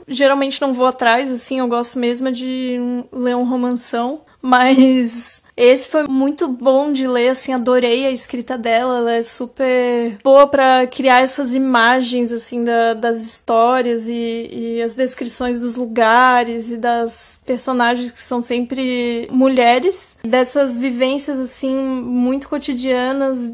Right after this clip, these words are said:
do contexto dela, assim, que pra mim é, é um contexto estrangeiro, né? Porque a gente aqui no Sul não tem ideia, eu, eu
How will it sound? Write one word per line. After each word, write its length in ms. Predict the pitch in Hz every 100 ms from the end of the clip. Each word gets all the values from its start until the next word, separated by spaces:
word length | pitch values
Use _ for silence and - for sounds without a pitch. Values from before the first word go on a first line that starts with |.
| 269
do 140 | 240 247
contexto 520 | 254 247 254 254 269
dela, 300 | 240 247 269
assim, 260 | 262 262
que 80 | 262
pra 200 | 269 262
mim 340 | 247 247 262 277
é, 560 | 269 254 254 247 240
é 60 | 247
um 120 | 247
contexto 460 | 247 247 262 262 262
estrangeiro, 600 | - 269 262 254 285 302
né? 200 | 254 254 - _ _
Porque 600 | 254 - 240 233 233 233
a 40 |
gente 440 | 233 240 240 247 240
aqui 300 | 240 233 254
no 200 | 233 240
Sul 420 | - - 247 277 -
não 200 | 262 254
tem 320 | 254 277 277 277
ideia, 520 | 240 240 233 226 220 226
eu, 260 | 240 233 240
eu 340 | 240 233 233